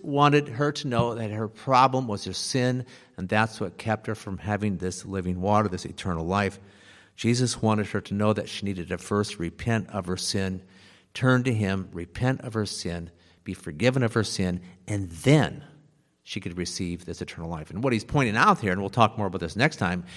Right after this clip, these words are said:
he wanted her to see, and this is the, the verses that follow, that he is the actual Messiah.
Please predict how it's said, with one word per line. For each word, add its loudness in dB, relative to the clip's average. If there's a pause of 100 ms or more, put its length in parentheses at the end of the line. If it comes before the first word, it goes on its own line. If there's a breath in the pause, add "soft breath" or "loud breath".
(140 loud breath)
he 4 (180 loud breath)
wanted 2
her 4
to -2
see, -4
and -8
this -4
is -10
the, -6 (200)
the -10
verses -4
that -10
follow, 2 (160 loud breath)
that 6
he 10
is 10
the 4
actual 6
Messiah. 6